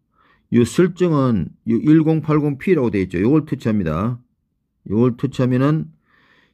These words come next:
여기에 보시면 해상도가 나와 있죠. 칠백이십, 일공팔공, 이 K, 사 K.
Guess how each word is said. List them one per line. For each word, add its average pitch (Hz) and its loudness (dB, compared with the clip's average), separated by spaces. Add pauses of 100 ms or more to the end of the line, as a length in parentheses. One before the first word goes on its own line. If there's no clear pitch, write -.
(160)
여기에 120 2 (720)
보시면 120 0
해상도가 131 0
나와 92 0
있죠. 85 -6 (360)
칠백이십, 107 0
일공팔공, 107 -2
이 92 -2
K, 107 0
사 87 -8
K. 82 -4